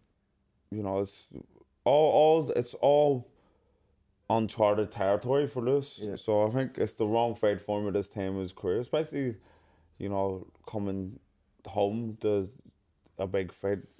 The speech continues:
Speaker 1: You
Speaker 2: It's
Speaker 1: know,
Speaker 2: a
Speaker 1: the
Speaker 2: massive, it's a
Speaker 1: yeah.
Speaker 2: massive, it's a massive fight, isn't it?
Speaker 1: So,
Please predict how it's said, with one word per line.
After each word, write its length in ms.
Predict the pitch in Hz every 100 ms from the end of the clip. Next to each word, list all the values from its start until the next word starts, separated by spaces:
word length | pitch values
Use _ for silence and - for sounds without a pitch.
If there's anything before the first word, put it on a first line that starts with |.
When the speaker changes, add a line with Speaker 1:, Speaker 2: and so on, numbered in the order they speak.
| _ _ _
Speaker 1:
You 100 | -
Speaker 2:
It's 100 | 98
Speaker 1:
know, 40 | 95
Speaker 2:
a 20 |
Speaker 1:
the 60 | 139
Speaker 2:
massive, 340 | 139 120 -
it's 160 | - -
a 40 |
Speaker 1:
yeah. 60 | -
Speaker 2:
massive, 380 | 123 120 101 -
it's 120 | -
a 60 | 117
massive 320 | 113 107 98
fight, 280 | - 110 90
isn't 140 | 117
it? 60 | - _ _ _ _ _
Speaker 1:
So, 440 | - 98 101 101